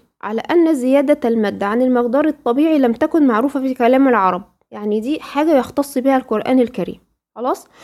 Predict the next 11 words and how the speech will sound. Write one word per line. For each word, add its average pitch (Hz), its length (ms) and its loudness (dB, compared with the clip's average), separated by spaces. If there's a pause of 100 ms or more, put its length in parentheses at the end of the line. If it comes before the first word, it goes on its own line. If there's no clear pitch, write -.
(220)
"وأن 320 320 6
المدود 294 460 0
الفرعية 233 580 0
بأزمنتها 226 720 0
المتعددة 220 800 0
مما 302 280 4
اختص 247 440 -4
بها 269 340 -2
إيه؟ 262 300 2
القرآن 220 460 0
الكريم. 214 380 -4